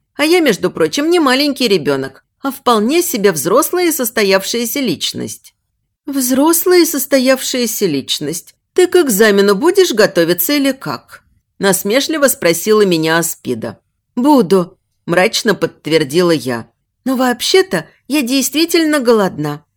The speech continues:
Как ты эту проблему решать собираешься, если мне нельзя выходить из комнаты?» «Подумаешь, нашла проблему», презрительно фыркнул Морок. «Так, девочки мои,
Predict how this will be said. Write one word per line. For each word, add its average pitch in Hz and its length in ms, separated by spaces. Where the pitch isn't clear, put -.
Как 392 220
ты 320 100
эту 285 220
проблему 247 480
решать 185 360
собираешься, 175 760
если 254 280
мне 285 180
нельзя 233 340
выходить 220 460
из 262 140
комнаты?» 143 720
«Подумаешь, 190 1080
нашла 175 540
проблему», 127 800
презрительно 185 760
фыркнул 156 540
Морок. 123 480
«Так, 151 500
девочки 131 580
мои, 131 500